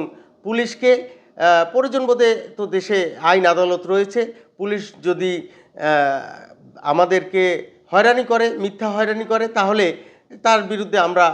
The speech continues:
প্রয়োজন বোধে মামলায় যাব, কিন্তু আইন নিজের হাতে তুলে নিব না। যদি আমরা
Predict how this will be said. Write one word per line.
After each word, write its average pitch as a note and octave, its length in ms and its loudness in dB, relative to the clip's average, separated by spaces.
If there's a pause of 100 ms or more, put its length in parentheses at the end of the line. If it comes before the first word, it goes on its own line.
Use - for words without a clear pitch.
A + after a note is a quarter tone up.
(120)
প্রয়োজন F#3 340 -4
বোধে G3 160 -2 (140)
মামলায় F#3+ 380 4
যাব, A#2 120 -4 (460)
কিন্তু G3 220 -6 (220)
আইন A3+ 140 2 (120)
নিজের F#3 320 -2
হাতে F3 220 -4 (260)
তুলে F#3+ 200 -2 (100)
নিব G3+ 140 0 (120)
না। A#3 60 4 (500)
যদি G3+ 160 -4 (120)
আমরা F3 220 2